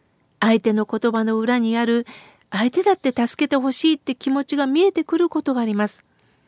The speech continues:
自分の怒りの奥に、分かってほしかったという願いが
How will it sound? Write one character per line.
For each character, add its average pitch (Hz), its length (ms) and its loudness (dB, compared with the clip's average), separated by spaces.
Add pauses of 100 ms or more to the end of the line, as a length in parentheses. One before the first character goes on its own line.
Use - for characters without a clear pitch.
(580)
自 233 100 6
分 240 180 6
の 240 120 4
怒 240 240 0
り 247 100 0
の 247 140 0
奥 247 180 -4
に、 233 240 0 (280)
分 226 120 2
か 302 140 0
っ 339 40 0
て - 180 -2
ほ 302 160 0
し - 120 -4
か - 140 -2
っ 320 80 -2 (100)
た 302 140 -2
と 277 140 -2
い 262 80 0
う 247 80 0
願 269 340 0
い 277 40 -6
が 285 160 0